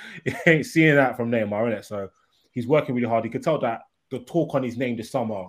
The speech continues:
kinda got him fired up. Uh, and I actually like that 'cause you,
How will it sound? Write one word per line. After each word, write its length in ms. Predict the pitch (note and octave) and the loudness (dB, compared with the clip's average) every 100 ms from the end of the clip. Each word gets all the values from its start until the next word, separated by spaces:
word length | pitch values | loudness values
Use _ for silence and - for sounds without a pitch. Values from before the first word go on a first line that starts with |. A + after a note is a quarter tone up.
| - | -10
kinda 160 | B2 A2 | -10 -8
got 180 | A2+ | -8
him 200 | G#2+ G2+ | -10 -12
fired 400 | F#2 - A2+ G2+ | -6 0 0 0
up. 240 | G#2+ E2 _ _ _ _ _ _ | -2 -6 _ _ _ _ _ _
Uh, 380 | - G#2+ G#2 G2+ - | -8 -6 -4 -6 -6
and 300 | G#2+ G#2 G2+ F#2 _ _ _ _ _ _ - | -10 -10 -12 -16 _ _ _ _ _ _ -2
I 120 | B2 | 2
actually 300 | B2+ D3 C#3+ | 2 2 2
like 160 | B2 | 2
that 180 | F#2+ F#2+ | 0 -10
'cause 160 | - G2 | -12 -14
you, 160 | G2 | -16